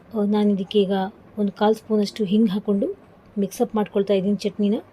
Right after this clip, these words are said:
ಆ, ನೋಡಿ, ಆ, ನಾನೀಗ ಮಿಕ್ಸಪ್ ಮಾಡಿಕೊಂಡೆ. ಕನ್ಸಿಸ್ಟೆನ್ಸಿ ಹೀಗೆ ಇದ್ರೆ ತುಂಬ ಟೇಸ್ಟಿ. ನೀವು ಬೇಕಿದ್ರೆ ಕಾಲು ಕಪ್ಗಿಂತಲೂ ಕಡಿಮೆ ಅಷ್ಟು ನೀರನ್ನು ಬೆರೆಸ್ಕೊಂಡು ಬೇಕಾದ್ರೆ ನೀವು ಮಿಕ್ಸಪ್ ಮಾಡ್ಕೋಬೋದು.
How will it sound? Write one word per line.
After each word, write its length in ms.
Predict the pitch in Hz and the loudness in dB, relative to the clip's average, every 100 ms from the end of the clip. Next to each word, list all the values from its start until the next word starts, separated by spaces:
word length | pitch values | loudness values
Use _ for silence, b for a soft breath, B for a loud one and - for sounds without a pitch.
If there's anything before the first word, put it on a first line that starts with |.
| _ _ _ _ _ _ B B B - | _ _ _ _ _ _ B B B -6
ಆ, 140 | 240 214 | -2 2
ನೋಡಿ, 300 | 220 220 415 b b b _ | 2 2 -2 b b b _
ಆ, 40 | 220 | -4
ನಾನೀಗ 380 | 208 208 196 202 | 0 2 2 2
ಮಿಕ್ಸಪ್ 420 | 196 185 - 202 | 0 -2 -6 -2
ಮಾಡಿಕೊಂಡೆ. 500 | 202 180 190 190 320 - - - - _ _ - - | -2 -2 -4 -4 -4 -8 -20 -20 -20 _ _ -20 -6
ಕನ್ಸಿಸ್ಟೆನ್ಸಿ 840 | 214 - 220 - 208 - 220 233 - | -4 -4 -6 -4 -4 -2 -4 -4 -12
ಹೀಗೆ 440 | - - 226 214 220 | -16 -2 0 2 2
ಇದ್ರೆ 180 | 202 202 | 2 0
ತುಂಬ 200 | 202 208 | -2 0
ಟೇಸ್ಟಿ. 460 | 202 190 - 285 - B B - | 0 -2 -4 -10 -10 B B -10
ನೀವು 100 | 285 | -4
ಬೇಕಿದ್ರೆ 380 | 254 240 214 233 | -2 -2 0 0
ಕಾಲು 300 | - 226 240 | 0 0 0
ಕಪ್ಗಿಂತಲೂ 760 | 247 - - 214 202 226 233 - b b | -2 -6 -4 -4 -2 -2 -2 -6 b b
ಕಡಿಮೆ 380 | - 233 262 311 | -2 0 2 2
ಅಷ್ಟು 260 | 233 - 220 | 0 0 0
ನೀರನ್ನು 340 | 214 196 202 | 0 0 -2
ಬೆರೆಸ್ಕೊಂಡು 380 | 196 170 170 202 | -2 -4 -4 -4
ಬೇಕಾದ್ರೆ 300 | 196 202 185 | -4 -4 -4
ನೀವು 260 | 190 190 190 | -4 -4 -4
ಮಿಕ್ಸಪ್ 380 | 185 - 214 | -6 -8 -6
ಮಾಡ್ಕೋಬೋದು. 520 | 196 190 185 180 185 | -4 -6 -6 -6 -4